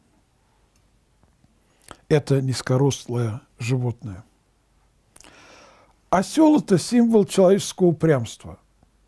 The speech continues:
Оседлать осла — это значит, э, смирить животные страсти. А так как перед этим настилаются одежды – святые являют нам пример,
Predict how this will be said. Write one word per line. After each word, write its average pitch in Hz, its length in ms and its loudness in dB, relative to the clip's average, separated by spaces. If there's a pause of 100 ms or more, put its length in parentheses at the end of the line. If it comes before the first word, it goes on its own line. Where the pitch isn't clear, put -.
(840)
Оседлать 185 680 2
осла — 202 680 2 (600)
это 185 260 2
значит, 165 540 0
э, 143 180 2
смирить 170 680 2 (880)
животные 160 600 0
страсти. 143 680 -2 (1900)
А 143 140 0
так 170 240 0
как 165 180 0
перед 160 240 4
этим 147 300 2
настилаются 143 680 0
одежды – 190 640 2 (460)
святые 202 720 4
являют 147 540 0
нам 127 280 -4 (120)
пример, 175 520 0